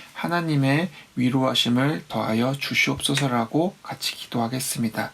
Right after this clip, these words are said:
우리 마지막으로 한 가지 더 위해서 기도할 때는 우리 비씨와이씨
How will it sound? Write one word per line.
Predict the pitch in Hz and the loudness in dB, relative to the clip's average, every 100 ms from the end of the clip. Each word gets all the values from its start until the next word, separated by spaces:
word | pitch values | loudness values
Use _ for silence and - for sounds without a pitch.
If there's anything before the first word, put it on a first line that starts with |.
| - - - - | -12 -20 -16 -4
우리 | 127 | -2
마지막으로 | 120 113 - 135 131 123 120 135 139 139 - | 0 0 0 0 0 0 2 2 0 -4 -16
한 | - 139 | -8 -4
가지 | 127 127 | -4 -4
더 | - | 0
위해서 | 120 113 - | 0 0 -4
기도할 | - 127 120 113 | -6 -2 -2 -2
때는 | 113 110 139 156 143 - _ - | -4 -2 0 -2 -6 -18 _ -12
우리 | 117 | -10
비씨와이씨 | - - - 117 113 - - 127 180 | -6 -2 0 2 2 0 2 2 0